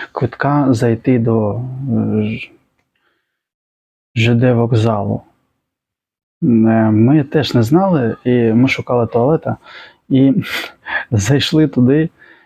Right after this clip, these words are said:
е, приклавши свої банківські, е, картки до турнікету. Ось, зайшли туди,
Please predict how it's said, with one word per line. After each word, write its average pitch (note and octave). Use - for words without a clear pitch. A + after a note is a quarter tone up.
е, A#2
приклавши B2+
свої A#2+
банківські, A#2+
е, G#2+
картки C#3+
до A2
турнікету. A#2+
Ось, B2
зайшли A#2+
туди, F3+